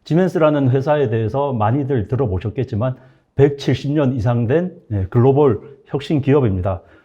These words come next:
여러 개의 디비전으로 구성이 되어 있는데, 그중에 제가, 제가 속해 있는 부분 같은 경우에는 디지털 인더스트리의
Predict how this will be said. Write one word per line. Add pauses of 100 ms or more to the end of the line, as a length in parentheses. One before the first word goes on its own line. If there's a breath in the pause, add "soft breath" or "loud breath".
(160 soft breath)
여러
개의
디비전으로
구성이
되어
있는데, (220 loud breath)
그중에
제가,
제가
속해
있는
부분
같은
경우에는 (340 soft breath)
디지털
인더스트리의